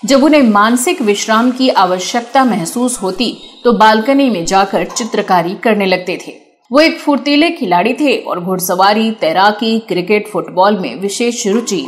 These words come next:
और महारत रखते थे। कॉस्ट्यूम फिल्मों में तलवार चलाने की आवश्यकता के कारण उन्होंने करतब वालों से तलवारबाजी का हुनर सीखा था।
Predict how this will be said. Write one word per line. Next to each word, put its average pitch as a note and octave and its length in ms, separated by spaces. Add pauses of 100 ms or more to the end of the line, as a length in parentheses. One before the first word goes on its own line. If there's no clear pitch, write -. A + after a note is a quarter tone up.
और G3 160
महारत F#3 560
रखते F#3 400
थे। B2 60 (680)
कॉस्ट्यूम D4 440
फिल्मों B3 340
में G3+ 220
तलवार A3 360
चलाने F#3+ 400
की A#3 200
आवश्यकता F#3+ 680
के A3 140
कारण F3 420 (100)
उन्होंने F#3+ 460 (220)
करतब C4 440
वालों G3+ 280
से A#3+ 200
तलवारबाजी E3+ 760
का D#3+ 180
हुनर F#3 360
सीखा - 420
था। - 260